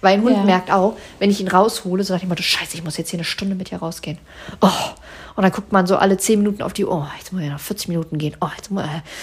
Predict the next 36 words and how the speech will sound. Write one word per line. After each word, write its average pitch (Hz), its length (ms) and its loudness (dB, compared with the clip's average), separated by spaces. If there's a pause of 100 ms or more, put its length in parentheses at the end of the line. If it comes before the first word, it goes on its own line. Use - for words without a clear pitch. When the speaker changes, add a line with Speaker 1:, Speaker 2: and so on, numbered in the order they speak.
(240)
Speaker 1:
jetzt 240 160 6
aber 226 100 6
schnell, 165 200 2
jetzt 151 140 0
sind's 220 160 2
nur 202 100 4
noch 190 60 2
zwanzig 175 400 -2
Minuten." 147 460 -6 (380)
Mhm. 156 380 -6
Speaker 2:
Ja, 196 100 -4
das 190 160 -8
merkt 180 200 -8
der 180 100 -8
Hund 185 200 -6
auch, 170 240 -8
ne? 180 220 -8
Speaker 1:
Total. 196 360 -2
Ist 170 160 -2
das - 160 -2
mal, 165 280 2
ist 247 160 -2
das 226 120 -4
kein 214 180 -2
Problem, 202 440 0
aber 160 240 0
wird 175 120 -2
das 202 100 -2
ständig 175 380 -2
so - 80 -2
sein, 226 260 0
wird 233 120 -6
der 220 100 -2
Hund 226 160 -6
auch 240 160 0
irgendwann 180 360 -4